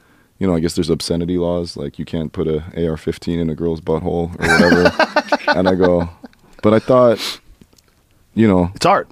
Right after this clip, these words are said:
Speaker 1: I, well, it's art, and I thought like, we lived in America. I thought you could do whatever, you know.
Speaker 2: Right.
Speaker 1: And I keep, I don't know, I gu-, I guess I keep pushing things and finding out that you can't do them.
Speaker 2: But you can. You
Speaker 1: Yeah.
Speaker 2: can. You just can't do it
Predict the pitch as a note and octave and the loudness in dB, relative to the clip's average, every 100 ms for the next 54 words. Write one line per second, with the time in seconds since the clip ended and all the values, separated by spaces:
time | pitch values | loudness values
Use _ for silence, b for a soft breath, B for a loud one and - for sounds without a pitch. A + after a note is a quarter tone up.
0 | - - G#2 _ D#3+ D3+ - E3 D3+ C#3 | -8 -4 -4 _ 0 0 2 4 4 4
1 | B2+ A#2+ C#3+ C3 C3 _ _ A2+ A2 - | 0 2 4 2 2 _ _ 0 0 0
2 | G#2 A#2 A2+ A2+ A#2 A2+ C3 B2 E2 D#2+ | 2 2 4 2 4 4 4 4 2 4
3 | F#2+ G2 G2+ G#2 G#2 G2+ - G2+ G2 F#2 | 2 2 0 2 4 4 2 0 0 -2
4 | G#2+ - A2+ A2 B2+ - F2 F#2 F2 F2+ | -6 -4 0 0 -2 -4 -2 0 0 -4
5 | b b b b b - G2+ - B2+ _ | b b b b b -4 0 2 2 _
6 | - A#2+ G#2+ F#2 F#2+ - G#2 G2+ A#2+ A#2+ | -2 2 2 0 -4 -2 0 0 2 0
7 | - G2+ - G#2 G2+ G#2+ G#2+ F#2+ F2+ D#2 | 2 0 2 0 2 4 4 2 2 0
8 | - F#2+ F2+ E2+ D#2 F2+ E2 F2+ D#2+ F2+ | 0 2 2 0 -2 -4 -2 0 0 2
9 | F2+ G2+ G2+ G3 G#3+ - B3+ G#3+ - B | 2 0 0 0 0 2 0 0 -4 B
10 | B B D#3 - - B2+ D#3+ D#3+ - - | B B 0 2 2 2 0 0 -2 0
11 | F3+ - B2 A#2 D3 C3 | 0 0 -4 0 2 2